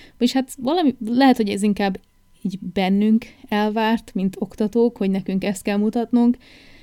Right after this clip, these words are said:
de az az igazság, hogy azért ugye minden munkában ez van, hogy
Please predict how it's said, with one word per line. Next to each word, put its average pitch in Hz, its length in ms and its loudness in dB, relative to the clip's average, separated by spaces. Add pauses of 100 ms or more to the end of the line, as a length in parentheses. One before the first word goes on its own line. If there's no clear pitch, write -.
(160)
de 196 440 -2
az 202 140 0
az 196 120 -2
igazság, 190 500 -4
hogy 190 380 -4 (720)
azért 208 300 -2
ugye 202 140 2
minden 202 360 2
munkában 190 540 -2
ez 208 200 -6
van, 202 180 -6
hogy 196 340 -6